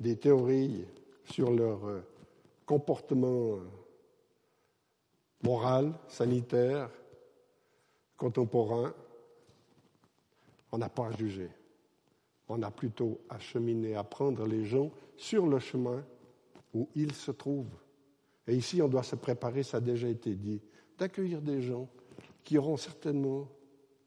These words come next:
une vision différente des choses de nous, que nous. Mais nous, ce qui nous est demandé, c'est pas de juger le monde. Il nous est demandé de l'aimer. Ça, c'est notre mission.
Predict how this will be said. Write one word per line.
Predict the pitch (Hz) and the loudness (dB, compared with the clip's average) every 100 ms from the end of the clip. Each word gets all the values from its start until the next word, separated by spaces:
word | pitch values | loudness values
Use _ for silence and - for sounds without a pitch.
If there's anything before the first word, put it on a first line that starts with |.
| - | -4
une | 120 | -2
vision | 113 123 120 127 | 2 2 0 0
différente | 123 120 131 131 | -2 -2 -2 0
des | 120 | -2
choses | - 147 | -2 -6
de | 131 | -4
nous, | 123 120 - - _ _ - | -6 -8 -14 -20 _ _ -4
que | |
nous. | 151 120 - - - - _ _ _ _ _ _ - | 0 0 -2 -16 -20 -20 _ _ _ _ _ _ 0
Mais | 151 143 - - - - - - | 2 2 -2 -20 -20 -20 -20 -4
nous, | 151 233 208 143 | 0 2 2 -2
ce | - 180 | -8 -6
qui | 151 160 | 0 2
nous | 147 139 | 4 4
est | 131 | 4
demandé, | 123 127 120 120 107 - - - - - _ _ | 4 2 4 2 2 -4 -20 -20 -20 -20 _ _
c'est | - 101 | -8 -6
pas | 98 | -4
de | 101 110 | -4 -4
juger | 113 135 160 | -4 -4 -4
le | 175 | -4
monde. | 208 220 113 - - _ _ _ _ _ _ _ _ _ _ _ _ _ _ - | -6 -8 -12 -16 -20 _ _ _ _ _ _ _ _ _ _ _ _ _ _ -8
Il | 110 | 0
nous | 135 | 2
est | 143 | 4
demandé | 151 165 165 202 226 - - - - - | 4 4 4 4 0 -14 -20 -20 -20 -6
de | 123 | 0
l'aimer. | 127 127 120 110 - - - _ _ _ _ _ _ _ - | 2 4 2 0 -6 -20 -20 _ _ _ _ _ _ _ -12
Ça, | - 202 | -6 -2
c'est | 180 | 2
notre | 147 151 - 165 | 2 2 0 -2
mission. | 180 - 196 185 | -2 -2 -4 -4